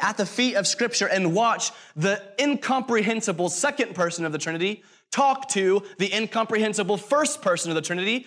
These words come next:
for twenty-six verses. This is the, uh, pinnacle of, "I want to be a fly on the wall to hear that conversation." Well, we get it. It's here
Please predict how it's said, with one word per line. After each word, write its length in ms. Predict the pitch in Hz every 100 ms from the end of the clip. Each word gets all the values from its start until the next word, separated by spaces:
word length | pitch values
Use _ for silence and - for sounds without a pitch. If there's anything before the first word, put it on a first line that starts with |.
| -
for 100 | -
twenty-six 640 | 180 - 254 262 - 247 -
verses. 520 | 208 208 - - - _ _ _ _ _ _ _ _ _ _ _ _ _ _ _ _ _ _ _ _
This 380 | 151 180 277 -
is 560 | 247 214 208 190 - - _ _ _ _ _
the, 520 | 147 196 185 185 175 -
uh, 420 | 160 156 151 135 - _ _ -
pinnacle 680 | - 262 240 - 170 165 160
of, 320 | 156 151 143 - -
"I 100 | 170
want 280 | 170 208 226
to 120 | 226
be 240 | 170 202 208
a 140 | 170
fly 380 | - 196 196 202
on 200 | 190 185
the 80 | 165
wall 320 | 170 180 185
to 120 | 175
hear 280 | 147 196 180
that 300 | 170 190 -
conversation." 840 | 196 185 180 185 190 185 220 226 _ _ _ _ _ _ _ _ -
Well, 100 | 180
we 120 | 185 170
get 220 | 214 170
it. 160 | - - _ _ _ _ _ _ _ _ -
It's 140 | 139
here 520 | - - 226 131 -